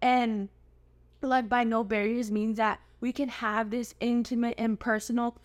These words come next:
relationship with God in which he is able to speak to us.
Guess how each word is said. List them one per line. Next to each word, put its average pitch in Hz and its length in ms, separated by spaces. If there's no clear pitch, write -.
relationship 214 1300
with 269 340
God 214 240
in 214 240
which 277 440
he 277 280
is 254 180
able 226 340
to 214 80
speak - 440
to 247 180
us. 233 200